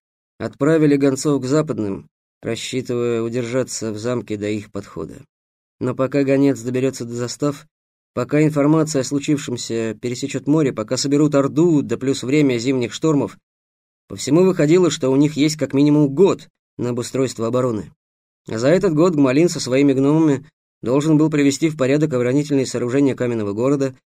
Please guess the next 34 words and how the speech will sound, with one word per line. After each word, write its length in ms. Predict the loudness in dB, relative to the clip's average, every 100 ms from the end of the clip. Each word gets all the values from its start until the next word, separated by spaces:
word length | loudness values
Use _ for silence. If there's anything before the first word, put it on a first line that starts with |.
| -4
да 80 | 0
и 40 |
само 260 | 4 4 6
население 460 | 4 4 4 4 4
города 260 | 2 2
должно 320 | 2 2 2
было 180 | 2 2
серьезно 440 | 2 0 0 0 0
возрасти, 440 | 0 -2 -2 -4
по 120 | -4
меньшей 280 | -4 -4 -4
мере, 320 | -2 -2 -6 _ -8
в 60 |
четыре-пять 500 | -4 0 2 2 0
раз. 280 | -2 -4 -10 _ _ _ _ _ -8
Большинство 560 | -6 -2 -2 2 2
гномов-изгнанников 1000 | 4 4 4 2 2 4 6 4 2 -4
просто 300 | -4 -4 0
не 100 | 4
успело 420 | 4 2 2 4
подойти 400 | 2 0 -2 -2
к 80 | -2
месту 300 | 0 0 -2
сбора 460 | -4 0 2 2 -2 -14 _
до 100 | -4
начала 320 | -4 0 0 0
похода. 520 | -2 0 -2 -4 -12 _ _ _ _ -10
До 180 | -6 -2
кого-то 360 | 0 0 2
еще 180 | 0 0
не 100 | 0
дошел 340 | -2 0 0
призыв 380 | 0 -2 0 2
Гмалина. 520 | 2 2 2 0 -4